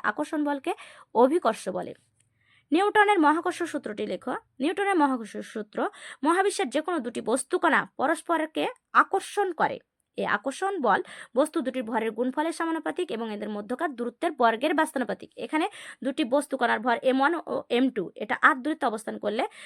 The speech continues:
এদের মধ্যে আকর্ষণ বল কি হবে? F is equal to M one M two by R square। এখানে জি একটি সমানুপাতিক ধ্রুবক।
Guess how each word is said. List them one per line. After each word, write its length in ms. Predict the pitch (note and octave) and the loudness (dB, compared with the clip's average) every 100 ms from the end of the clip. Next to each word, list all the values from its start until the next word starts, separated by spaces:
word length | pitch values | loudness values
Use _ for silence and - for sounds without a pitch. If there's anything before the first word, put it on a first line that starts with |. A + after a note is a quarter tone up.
| - - | -16 -6
এদের 200 | A3 A#3 | -2 -2
মধ্যে 220 | A3+ G#3+ | -2 0
আকর্ষণ 460 | - A#3 D4 D4+ D4 | 0 0 -2 0 0
বল 120 | D4 | 0
কি 160 | D#4 | -2
হবে? 220 | D#4+ E4+ - | -2 -2 -2
F 120 | C4+ | -2
is 140 | C4+ A#3 | -2 -4
equal 220 | G#3+ G#3+ | -4 -2
to 80 | E4+ - | -4 -2
M 120 | A#3+ A#3 | -4 0
one 180 | B3+ G4 B3 | 0 0 -2
M 120 | B3 | -2
two 120 | B3 | -2
by 140 | A#3+ A3+ A3 | 0 2 2
R 40 | |
square। 300 | C4+ - - | 0 -4 -4
এখানে 320 | - A#3 D4 | -4 -2 -2
জি 180 | A#3 C#4+ | 0 0
একটি 220 | A3+ - | 0 -2
সমানুপাতিক 580 | E4+ C#4 A3 G#3+ G#3+ G#3+ | -4 -2 -2 -6 -8 -10
ধ্রুবক। 400 | G3+ D4+ A#3 F3 | -2 0 2 0